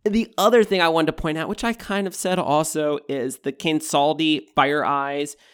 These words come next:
is supposed to be the main bad. I mean, you kind of said, Chris, that they're not meant to be warriors, but man, is she weak. She's got a really high armor class. That's cool. Um, but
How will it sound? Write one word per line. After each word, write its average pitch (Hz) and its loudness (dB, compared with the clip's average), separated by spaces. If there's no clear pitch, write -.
is 139 2
supposed 156 2
to 175 -2
be 185 0
the 180 0
main 185 4
bad. 175 0
I 135 -2
mean, 147 4
you 165 0
kind 170 0
of 160 -4
said, 147 0
Chris, 147 0
that 135 -6
they're 135 -2
not 135 -2
meant 135 -4
to - -14
be 143 -4
warriors, 139 -2
but 123 -8
man, 143 -4
is 127 0
she 139 -6
weak. 117 -2
She's 160 -6
got 190 6
a - 4
really 165 2
high 143 -4
armor 117 -6
class. 165 -8
That's 131 -2
cool. 156 -6
Um, 127 -2
but 135 -6